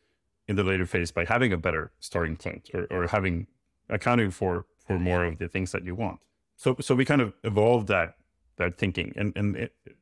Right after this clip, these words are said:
it, it has been a challenge e-, even through these kind of, um, iterations that we've done for, to people, for people to kind of realize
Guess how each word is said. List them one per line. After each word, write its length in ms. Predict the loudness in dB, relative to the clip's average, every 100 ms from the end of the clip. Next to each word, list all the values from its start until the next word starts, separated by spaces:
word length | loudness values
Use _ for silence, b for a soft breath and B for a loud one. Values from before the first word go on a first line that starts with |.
| _ _ _ -16
it, 140 | -16 _ _ _ -8 0
it 80 |
has 200 | 2 2 2
been 140 | 0
a 60 | 2
challenge 520 | 2 2 2 0 -2
e-, 140 | -10 -8
even 240 | -2 0 0
through 220 | -2 -2
these 260 | 0 0 -2
kind 160 | -2
of, 140 | -2 -6 _ _ _ _ -12
um, 360 | -10 -8 -10 -10
iterations 500 | -6 -4 -4 -4 -8
that 140 | -8
we've 140 | -8 -4
done 240 | -4 -4
for, 120 | -8 -14
to 100 | -10
people, 280 | -8 -8 -8
for 100 | -4
people 220 | -4 -6
to 100 | -4
kind 160 | -2 0
of 80 |
realize 600 | 0 2 4 2 0 -8